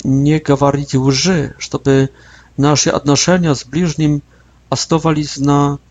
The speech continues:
простой, на простоте речи и на правда-, на правдивой, э, речи, на прав-, на правде, на истине,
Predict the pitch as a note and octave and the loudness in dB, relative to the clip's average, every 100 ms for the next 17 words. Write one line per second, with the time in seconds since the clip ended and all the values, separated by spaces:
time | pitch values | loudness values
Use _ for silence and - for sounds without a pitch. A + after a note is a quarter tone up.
0 | _ - C3 - - F3 G#3 C#3 C3+ D3 | _ -2 -2 -2 -2 -2 -2 -2 -2 -2
1 | - D3 - F3 F3+ G3 G#3 - - D3+ | -2 -4 -2 0 0 0 -2 -4 -4 -2
2 | D3+ D3+ - D#3 D3+ - D3+ D3 - _ | 0 0 0 -2 0 0 0 0 -4 _
3 | _ _ _ C#3 - D3+ C3+ F3 D#3 A2+ | _ _ _ -4 -2 -4 -2 -4 -2 -4
4 | G#2+ G#2+ _ _ _ _ _ _ G3+ B2+ | -4 -10 _ _ _ _ _ _ -8 -6
5 | C3 - A#2+ C3 B2+ - - B2+ - _ | -6 -6 -4 0 -2 -2 -10 -10 -14 _
6 | _ _ _ _ _ _ - B2+ B2+ C#3 | _ _ _ _ _ _ -10 -6 -2 -2
7 | - C#3 - - C3 C3 B2+ C#3 D3 E3 | 0 -4 -4 -16 -14 -12 -4 -2 0 2
8 | F#3 D#3 - A#2+ C#3+ E3+ - - A2+ A2 | 2 2 -2 -2 0 0 -4 -4 -4 -4
9 | G#2+ | -4